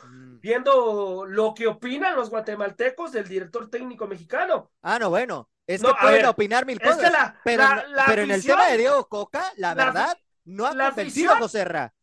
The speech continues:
Speaker 2: la
Speaker 1: México
Speaker 2: afición
Speaker 1: viene
Speaker 2: lo ama.
Speaker 1: saliendo de un bache ter-,
Speaker 2: A ver,
Speaker 1: terrible en
Speaker 2: Freddy,
Speaker 1: este momento.
Speaker 2: Freddy López, la afición lo ama
Speaker 1: ¿A
Speaker 2: al
Speaker 1: quién
Speaker 2: técnico
Speaker 1: ama?
Speaker 2: mexicano, al técnico mexicano.
Speaker 1: Ajá, ok.
Speaker 2: Pero, pero el periodista guatemalteco, tú dile al periodista guatemalteco, ¿qué opina?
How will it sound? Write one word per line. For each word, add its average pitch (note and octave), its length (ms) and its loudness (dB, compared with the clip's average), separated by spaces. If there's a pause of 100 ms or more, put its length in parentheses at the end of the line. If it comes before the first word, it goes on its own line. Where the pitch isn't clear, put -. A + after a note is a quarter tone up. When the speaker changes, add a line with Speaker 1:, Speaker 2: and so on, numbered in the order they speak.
(120)
Speaker 2:
la C4+ 120 2
Speaker 1:
México C4 320 2
Speaker 2:
afición A#3 80 4
Speaker 1:
viene C#4+ 180 0
Speaker 2:
lo D#4+ 60 4
ama. F4+ 60 6
Speaker 1:
saliendo C4+ 360 2
de C#4 60 8
un C4+ 100 2
bache C#4+ 380 0
ter-, G3 240 -2
Speaker 2:
A F3+ 40 -8
ver, - 200 -12
Speaker 1:
terrible G3+ 320 4
en E4 80 -2
Speaker 2:
Freddy, A#3 220 2
Speaker 1:
este A#3+ 180 -6
momento. G3 500 -4
Speaker 2:
Freddy G#3 260 -4
López, A3 420 -6
la F#3 120 -6
afición G3+ 460 -2
lo A#3+ 100 2
ama C4 480 2 (200)
Speaker 1:
¿A F3 60 -4
Speaker 2:
al F3+ 60 -6
Speaker 1:
quién B3+ 140 0
Speaker 2:
técnico A3+ 220 4
Speaker 1:
ama? D3+ 60 2
Speaker 2:
mexicano, E3+ 600 -4
al C3+ 160 -10
técnico C4+ 300 0
mexicano. G3+ 600 -2
Speaker 1:
Ajá, E3+ 440 0 (400)
ok. C3+ 120 -14
Speaker 2:
Pero, G#3 420 4 (180)
pero A3 260 6
el G#3 120 2
periodista G#3+ 720 2
guatemalteco, A#3 1160 -2
tú C4+ 160 -2
dile F#4 200 0
al D#4 120 0
periodista A#3+ 400 -2
guatemalteco, F#3 720 -6
¿qué A#3 120 -2
opina? B3+ 600 -2